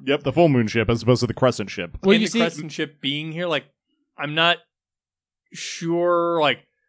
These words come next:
Speaker 3: are you upending a balance of power? Are you making things worse? Are you making things better? Are you just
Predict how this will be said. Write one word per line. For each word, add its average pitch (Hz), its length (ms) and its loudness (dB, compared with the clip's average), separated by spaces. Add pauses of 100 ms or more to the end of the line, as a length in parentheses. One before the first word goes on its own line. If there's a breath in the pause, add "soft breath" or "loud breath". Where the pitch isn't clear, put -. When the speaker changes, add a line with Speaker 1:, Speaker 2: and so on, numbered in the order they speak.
(280)
Speaker 3:
are 160 180 4
you 156 180 -2
upending 165 640 0
a 147 40 -2
balance 147 480 0
of 139 180 -8
power? 165 500 0
Are 156 120 2
you 131 120 -2
making 120 440 -4
things 131 360 -8
worse? 147 340 -4
Are 247 100 4
you 277 100 2
making 277 400 2
things 247 260 -2
better? 202 400 2 (580)
Are 160 200 6
you 165 280 0
just 165 340 0